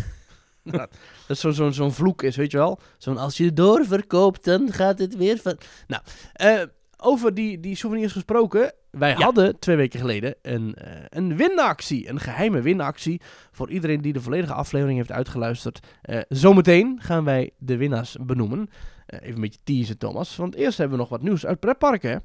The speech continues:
Speaker 2: Oh, de, de, op het einde van de aflevering. Zoals ook de winactie ook op het einde van de aflevering zat.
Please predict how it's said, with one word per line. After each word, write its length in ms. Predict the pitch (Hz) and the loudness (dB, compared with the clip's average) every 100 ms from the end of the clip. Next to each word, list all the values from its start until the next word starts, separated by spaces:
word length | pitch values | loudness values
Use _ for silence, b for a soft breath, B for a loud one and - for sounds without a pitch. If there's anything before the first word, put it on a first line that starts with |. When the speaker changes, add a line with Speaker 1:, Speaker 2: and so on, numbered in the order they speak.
| _ _ _ b b b | _ _ _ b b b
Speaker 2:
Oh, 260 | 202 240 214 208 | -6 -6 -6 -8
de, 100 | 214 | -6
de, 100 | 220 | -6
op 60 | |
het 100 | 175 | -4
einde 160 | 208 240 | -2 0
van 80 | 208 | 0
de 60 | |
aflevering. 400 | 190 160 113 107 | 2 0 0 -4
Zoals 300 | 120 127 127 | -2 0 2
ook 140 | 131 117 | 0 0
de 60 | |
winactie 420 | 127 143 127 - 123 | 0 0 -2 -2 -2
ook 80 | |
op 60 | 117 | -2
het 80 | 107 | -4
einde 200 | 98 101 | -6 -8
van 80 | 101 | -10
de 60 | |
aflevering 340 | 92 95 92 101 | -8 -8 -10 -12
zat. 200 | 101 | -12